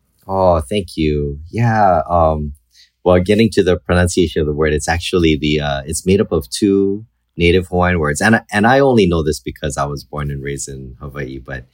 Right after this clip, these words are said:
it's uku and lele. And uku actually means flea and lele is jumping. So it's,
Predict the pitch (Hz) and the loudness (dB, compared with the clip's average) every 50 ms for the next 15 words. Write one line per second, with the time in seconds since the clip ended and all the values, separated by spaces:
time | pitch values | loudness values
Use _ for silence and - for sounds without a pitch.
0 | - - - - _ - 73 76 - - - 110 110 113 - - 104 104 98 101 | -20 -20 -20 -14 _ -6 -6 -6 -6 -4 0 2 2 2 0 -2 -2 0 0 -2
1 | 101 - - 76 76 73 71 69 71 76 76 73 71 69 67 64 60 65 69 69 | -4 -6 -10 -10 -8 -8 -6 -4 -4 -2 -2 -2 -2 -4 -6 -8 -10 -12 -12 -12
2 | - - 98 101 - - 92 82 76 73 69 - - - _ _ _ _ _ _ | -6 -4 -4 -4 -2 0 0 2 2 0 -2 -6 -12 -18 _ _ _ _ _ _
3 | _ - 98 87 - - 85 73 71 67 - - - - 92 85 76 65 65 62 | _ -8 -8 -6 -4 -4 -4 -4 -4 -4 -6 -8 -8 -4 -2 0 0 -2 -4 -10
4 | 64 67 67 69 80 80 80 76 69 67 - - - - 85 76 - 69 65 62 | -14 -12 -8 -6 -4 -2 -2 -2 -2 -4 -6 -8 -8 -8 -8 -8 -8 -12 -12 -12
5 | - - 65 - - - | -12 -14 -14 -12 -12 -12